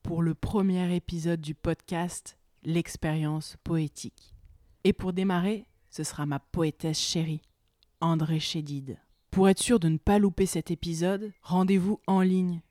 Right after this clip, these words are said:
sur Facebook, Instagram, at Mathilde Vermeer,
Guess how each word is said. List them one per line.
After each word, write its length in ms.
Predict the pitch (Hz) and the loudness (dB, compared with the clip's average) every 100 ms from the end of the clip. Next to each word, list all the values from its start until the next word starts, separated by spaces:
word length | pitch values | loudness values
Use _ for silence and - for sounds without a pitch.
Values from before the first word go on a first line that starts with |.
| _ _ _ | _ _ _
sur 340 | - - 185 | -10 -4 -2
Facebook, 720 | - 196 170 165 254 - - _ _ - | 0 0 0 2 0 0 -10 _ _ -4
Instagram, 680 | 180 - 180 170 170 214 208 _ _ _ | -4 -2 -4 -2 0 0 -2 _ _ _
at 260 | 185 185 - - | -2 -2 -6 -12
Mathilde 400 | 165 160 - 160 | -6 -4 -6 -6
Vermeer, 480 | 151 160 165 170 214 | -2 0 0 -2 -6